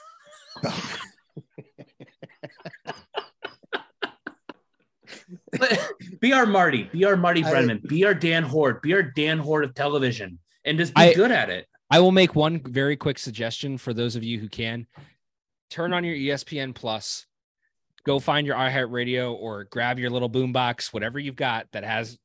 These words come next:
Speaker 3: F M, A M radio on it. Turn it on and click back fifteen seconds so Dan and Terry are live at the same time.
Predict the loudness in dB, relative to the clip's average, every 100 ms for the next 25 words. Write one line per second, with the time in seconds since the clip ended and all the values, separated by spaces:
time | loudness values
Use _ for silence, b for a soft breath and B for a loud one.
0 | _ _ -8 -8 -2 -2 0 0 0 -2
1 | -2 -2 -2 -4 -6 -8 -12 -16 _ _
2 | _ _ _ _ _ _ -12 -8 -4 -2
3 | 0 -2 -6 -16 -12 -8 -4 -4 -2 -8
4 | -8 -10 -6 -6 -6 -10 -12 -10 -6 -4
5 | -4 -6 -6 -4 -4 -4 -8 -8 -6 -4
6 | -6 -8 _ -12 -10 -12 -12 -8 -6 -8
7 | -10 -8 -10 -12